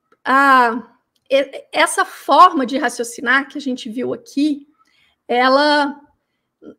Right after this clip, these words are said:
nada mais é do que você entender o que que tá acontecendo com o seu paciente de verdade, pra que você possa prever, né, como que as coisas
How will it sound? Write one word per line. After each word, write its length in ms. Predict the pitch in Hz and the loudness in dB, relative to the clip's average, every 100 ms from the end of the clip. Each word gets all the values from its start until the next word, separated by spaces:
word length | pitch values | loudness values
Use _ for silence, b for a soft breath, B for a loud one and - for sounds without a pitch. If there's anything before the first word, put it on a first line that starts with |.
| _ _ _ - | _ _ _ -4
nada 420 | 254 285 370 359 | 2 4 4 4
mais 360 | 320 254 269 247 | 0 -2 -2 -2
é 260 | 262 285 | 0 -2
do 160 | 233 - | -4 -8
que 640 | - - 247 269 269 - _ _ _ _ _ | -14 -4 2 2 0 -6 _ _ _ _ _
você 960 | 240 262 262 - - 277 320 254 226 _ _ _ _ _ _ _ _ 285 | -4 -4 -4 -12 -6 -2 -2 -4 -8 _ _ _ _ _ _ _ _ -6
entender 600 | 247 185 392 311 233 302 | -6 -8 -10 -6 0 0
o 80 | 381 | -2
que 160 | 320 | -10
que 80 | 302 | -12
tá 120 | - | -6
acontecendo 640 | 269 - 254 233 - 254 262 | -6 -6 -12 -12 -10 -10 -10
com 100 | 240 | -12
o 40 | |
seu 180 | 226 240 | -10 -10
paciente 480 | 233 247 254 226 226 | -10 -14 -12 -12 -14
de 120 | - | -12
verdade, 800 | 247 - 233 - - - - _ _ b b b | -10 -10 -8 -8 -8 -14 -20 _ _ b b b
pra 140 | - 311 | -8 -8
que 120 | - | -6
você 240 | 339 - | -10 -10
possa 460 | - - 330 349 277 | -8 -2 0 -2 -10
prever, 800 | - _ 359 466 311 269 339 427 B B B _ _ | -14 _ 0 0 0 -2 -2 -2 B B B _ _
né, 300 | 247 269 302 _ _ _ _ _ _ _ _ | -8 -6 -8 _ _ _ _ _ _ _ _
como 320 | 277 320 330 | -4 -2 -6
que 420 | - 302 349 381 - | -6 -4 -2 -4 -4
as 180 | 277 | -4
coisas 640 | - 254 262 294 302 - | -2 0 0 -2 -8 -10